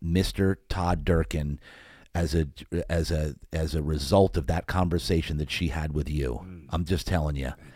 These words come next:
Speaker 1: And just all the, uh, the, just the, the, the, the inspiration that you are giving people and the book that's coming out, man. <sighs> This is just the beginning,
Speaker 2: Yes,
Speaker 1: bro.
Speaker 2: thank you.
Speaker 1: Todd,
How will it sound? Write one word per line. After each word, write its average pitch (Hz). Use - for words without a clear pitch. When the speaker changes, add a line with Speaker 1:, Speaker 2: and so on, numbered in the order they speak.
Speaker 1:
And 85
just 90
all 95
the, 98
uh, -
the, -
just 78
the, 85
the, 78
the, 76
the 90
inspiration 92
that 90
you 92
are 82
giving 87
people 85
and 76
the 69
book 92
that's -
coming 87
out, 82
man. 82
<sighs> -
This 95
is 85
just 85
the 87
beginning, 78
Speaker 2:
Yes, 69
Speaker 1:
bro. 76
Speaker 2:
thank -
you. 82
Speaker 1:
Todd, 87